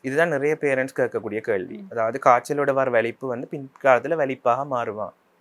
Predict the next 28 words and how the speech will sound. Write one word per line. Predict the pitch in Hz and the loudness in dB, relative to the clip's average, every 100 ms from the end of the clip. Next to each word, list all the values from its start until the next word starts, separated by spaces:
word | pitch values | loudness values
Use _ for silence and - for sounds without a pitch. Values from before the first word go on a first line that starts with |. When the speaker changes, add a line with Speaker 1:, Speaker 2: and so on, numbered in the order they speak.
| _ _ - _ _ 117 | _ _ -20 _ _ -12
Speaker 1:
பிற்காலத்துல | 113 127 117 127 | 2 4 4 2
எங்க | 127 | -2
பிள்ளைக்கு | 120 113 117 113 120 | -4 -2 -2 -4 -8
வந்து | 120 113 113 113 - | -10 -6 -4 -4 -4
வலிப்பு | 117 117 113 110 | -4 -4 -4 0
தொடர்ந்து | 113 113 110 | 0 0 -2
வந்து | 107 101 104 123 | -4 -4 -4 -2
மருந்துகள் | 123 127 123 113 | 0 -2 -2 -2
எடுக்க | 110 113 | 0 -2
வேண்டி | 110 110 | -2 -2
வருமா? | 101 - 92 - _ | -4 -4 -12 -16 _
Speaker 2:
ம். | - - - - | -20 -20 -16 -6
Speaker 1:
அஹ், | 104 101 - | -2 -2 0
படிக்கிறதுல | 131 131 139 120 120 | 0 0 -2 0 0
பிரச்சனைகள் | 117 113 117 110 101 | 0 -2 -2 -2 -2
வரலாமா? | 95 92 - - - - | -2 -4 -8 -14 -20 -14
இல்லாட்டி | 117 110 107 113 110 | -4 -4 -4 -10 -6
தங்களோட, | 117 113 113 113 _ _ _ _ _ - | -6 -4 -4 -4 _ _ _ _ _ -16
ஹம், | 127 - - - - | -14 -14 -18 -20 -10
எதிர்காலம் | 123 135 131 127 123 123 | -6 -4 2 4 4 0
ஒரு | 120 | -2
நல்ல | 120 123 135 | 0 2 2
ஒரு | 135 131 - _ _ 123 | 2 -2 -6 _ _ 6
ஆரோக்கியமான | 131 143 139 139 135 | 8 6 0 0 0
பிள்ளையா | 131 127 127 | 0 4 6
வரதுல | 120 120 135 | 6 4 2
பிரச்சனைகள் | 143 131 127 117 113 | -2 -4 -6 -6 -2
வரலாமா | 107 101 95 107 | -2 -2 -6 -10